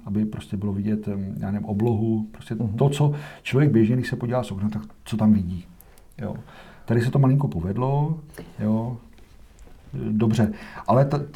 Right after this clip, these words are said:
Speaker 1: tady, tady je to vidět, čím to je focený. Tady to je vlastně focený s bleskem, jo. Ten zas dělá takový nehezký stíny vlastně tady za těma židlema, jo.
Speaker 2: Mhm.
Speaker 1: To znamená,
Speaker 2: Tady
Speaker 1: ten
Speaker 2: vidíme, eh, židli.
Speaker 1: Tak, tak, tak, tak, přesně tak.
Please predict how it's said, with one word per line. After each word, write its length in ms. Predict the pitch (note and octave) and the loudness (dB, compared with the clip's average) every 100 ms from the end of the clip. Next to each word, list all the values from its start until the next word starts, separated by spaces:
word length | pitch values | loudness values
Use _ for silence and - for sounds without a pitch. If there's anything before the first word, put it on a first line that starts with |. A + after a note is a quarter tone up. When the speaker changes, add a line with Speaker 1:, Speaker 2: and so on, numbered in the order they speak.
| C#3+ | 2
Speaker 1:
tady, 160 | C3+ | 4
tady 160 | D3 C#3 | 6 6
je 60 | D#3+ | 6
to 100 | F3 | 6
vidět, 320 | B2+ A#2+ B2 | 6 6 2
čím 200 | - B2+ | -2 -2
to 80 | C#3+ | 0
je 40 | |
focený. 460 | C#3+ A#2+ B2+ A2 F2+ | 0 0 2 2 2
Tady 200 | G#2 A2 | 0 -2
to 80 | C#3 | 0
je 40 | |
vlastně 280 | C3 B2+ C#3+ | -2 0 0
focený 360 | B2 - C#3+ C#3+ | 0 0 2 2
s 40 | |
bleskem, 640 | G2 D#2+ - F#2+ G#2+ D#3 E3+ - - - - - - | 2 -2 -2 -2 0 0 -4 -12 -20 -20 -20 -20 -4
jo. 320 | G#2 G#2 A#2+ - - | -2 0 -2 -6 0
Ten 140 | A#2+ | 2
zas 140 | B2+ | 4
dělá 220 | A#2+ B2+ B2+ | 4 2 2
takový 260 | A#2 C#3 | 0 2
nehezký 420 | C3 A2 A2+ - | 4 2 0 -2
stíny 440 | D3 - - A2+ A#2 | -2 -2 0 2 2
vlastně 320 | A#2+ A2+ C3+ | 2 -2 -2
tady 180 | B2+ B2 | 0 0
za 100 | A2+ | 0
těma 220 | C3 C#3 | 2 4
židlema, 480 | A2+ A2 A#2+ G#2+ F2 - - - | 4 4 4 2 0 -6 -14 -4
jo. 280 | G#2+ G#2 G#2 | -2 0 -2
Speaker 2:
Mhm. 80 | A#2+ C#3 - - | -6 -8 -12 -6
Speaker 1:
To 100 | G#2+ | 2
znamená, 180 | G#2+ A#2+ | 6 6
Speaker 2:
Tady 160 | B2+ | 6
Speaker 1:
ten 80 | B2+ | 4
Speaker 2:
vidíme, 300 | C3 B2 - - A2+ | 4 2 0 -4 -6
eh, 40 | A2+ | -4
židli. 320 | A#2 A#2 A#2+ C#3 - - | -4 -6 -8 -8 -8 0
Speaker 1:
Tak, 380 | F#3 F#2+ - - | 2 4 4 4
tak, 220 | - - | 2 2
tak, 180 | B2+ - | 0 2
tak, 320 | A2 G2+ G2 | 0 0 -2
přesně 380 | - G#2 - A2+ | -6 -4 -2 -2
tak. 320 | A2 G2+ | 0 -2